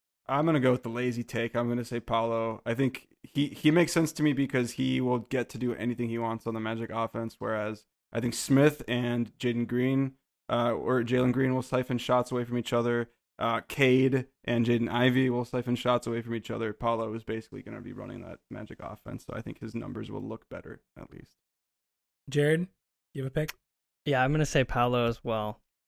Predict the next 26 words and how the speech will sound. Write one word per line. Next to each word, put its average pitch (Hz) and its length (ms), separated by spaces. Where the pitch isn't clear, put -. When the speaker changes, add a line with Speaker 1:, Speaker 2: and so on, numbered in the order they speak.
Speaker 3:
Not 175 240
that 196 100
I 175 100
watched 156 540
much 147 280
college 135 300
basketball 127 500
or 120 120
watched 120 320
him 120 140
that 117 120
much, 120 340
but 143 260
good 185 140
name, 170 340
and 151 340
like 156 280
Bart 143 200
said, 135 300
it 143 80
would, 143 240
it 151 100
would 156 100
make 143 240
sense 139 440
that 127 260